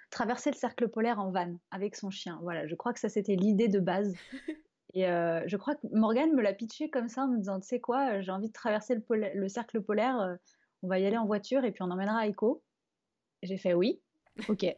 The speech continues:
Speaker 1: <laughs> » Très bien. <laughs> En fait, ça s'inscrit dans, dans sa web série qui s'appelle, euh,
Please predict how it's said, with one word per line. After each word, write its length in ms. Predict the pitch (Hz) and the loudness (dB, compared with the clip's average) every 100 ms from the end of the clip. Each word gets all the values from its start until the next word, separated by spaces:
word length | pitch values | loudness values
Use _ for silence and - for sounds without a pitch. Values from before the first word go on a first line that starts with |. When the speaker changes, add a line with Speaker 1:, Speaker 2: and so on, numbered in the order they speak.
| - | -2
Speaker 1:
<laughs> » 640 | 320 277 311 277 302 240 - - _ _ _ | 0 2 2 2 0 -2 -6 -20 _ _ _
Très 160 | - 254 | -4 -2
bien. 160 | 202 - | -2 -4
<laughs> 760 | 349 262 226 269 - - 262 | -4 -4 -6 -12 -14 -16 -2
En 100 | 214 | -2
fait, 200 | 214 269 | 0 0
ça 120 | 262 220 | 0 -2
s'inscrit 540 | 226 220 - - 269 | -4 -6 -6 0 4
dans, 380 | 233 226 208 190 180 180 175 185 | 4 2 2 -2 -6 -6 -6 -4
dans 160 | 190 | -4
sa 180 | 190 202 | -4 -2
web 180 | 196 220 | 0 -2
série 360 | - 233 233 240 | -4 -2 -2 -4
qui 100 | 220 | -6
s'appelle, 340 | 202 196 185 | -6 -2 0
euh, 300 | 180 175 175 | 2 2 0